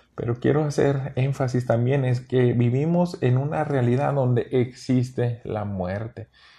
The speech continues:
Y nuevamente es porque fue introducida por Adán, quien pecó. Esto nos afecta profundamente desde que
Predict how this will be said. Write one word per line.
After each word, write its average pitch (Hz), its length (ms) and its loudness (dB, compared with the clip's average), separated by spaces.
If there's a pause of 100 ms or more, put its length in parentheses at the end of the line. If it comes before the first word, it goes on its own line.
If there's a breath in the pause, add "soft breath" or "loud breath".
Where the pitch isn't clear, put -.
(220 soft breath)
Y 110 200 -2
nuevamente 131 920 2
es 160 320 6
porque 123 800 0
fue - 360 -2
introducida 147 1000 0
por 120 300 2
Adán, 117 600 0
quien 123 340 0
pecó. 139 560 -2 (360 soft breath)
Esto 139 320 -4
nos 165 240 0
afecta 139 800 -2
profundamente 127 1120 -2 (160)
desde 117 600 2
que 107 640 2